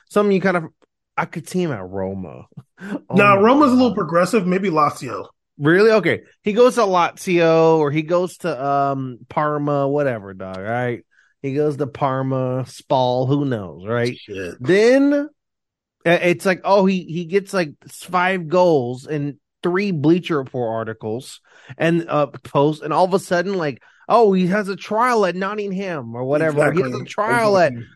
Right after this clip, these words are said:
Speaker 1: a newly promoted Sheffield United, or I don't know, like, something like that happens. And then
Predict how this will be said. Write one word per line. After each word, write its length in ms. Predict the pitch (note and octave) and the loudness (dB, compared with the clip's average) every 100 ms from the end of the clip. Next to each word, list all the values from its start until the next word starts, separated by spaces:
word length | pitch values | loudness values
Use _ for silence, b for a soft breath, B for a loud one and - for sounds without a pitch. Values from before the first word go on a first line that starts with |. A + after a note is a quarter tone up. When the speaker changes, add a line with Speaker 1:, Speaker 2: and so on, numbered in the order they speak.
| - | -4
Speaker 1:
a 120 | E3+ | 2
newly 440 | F#3+ A3 A#3+ A#3 G3 | 4 4 2 -2 -6
promoted 720 | - G#3+ G#3 A3 A3 G3 E3 | -4 -4 0 2 2 -2 -8
Sheffield 680 | - A3 - G#3+ F#3 D#3+ D3+ | -6 -6 -6 -6 -4 -4 -6
United, 500 | E3+ F#3 G#3 F3+ E3 | -6 -6 -6 -6 -6
or 80 | F3+ | -6
I 80 | |
don't 120 | F#3+ D#3+ | -6 -4
know, 120 | C#3 | -4
like, 220 | C3+ B2 | -4 -4
something 160 | G3+ F#3 | -6 -6
like 160 | D#3 | -6
that 140 | D#3+ D#3 | -4 -2
happens. 480 | E3+ F3 G#3+ A3 - B B B | -2 -2 -4 -4 -12 B B B
And 200 | G#3+ A3 | 0 2
then 200 | A#3+ | 0